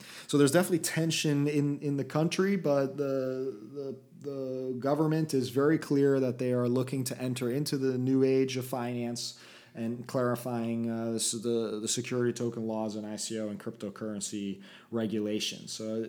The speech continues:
it's safe to say they're officially bullish. They're, they're officially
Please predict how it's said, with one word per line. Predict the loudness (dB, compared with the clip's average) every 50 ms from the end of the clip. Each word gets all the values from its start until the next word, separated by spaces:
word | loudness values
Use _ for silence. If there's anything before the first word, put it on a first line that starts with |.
| -8 -10
it's | -10 -8
safe | -6 -6 -4 -4 -4
to | -4
say | -4 -4 -2 -2 -2
they're | 0 -2
officially | -2 0 0 0 0 2 0 0 0
bullish. | 2 2 2 2 2 0 -2 -4 -4 -4
They're, | -2 -2 -2 -2 -2 -2
they're | -4 -4
officially | -6 -6 -6 -6 -6 -4 -4 -2 -2 0 0 0 0 -2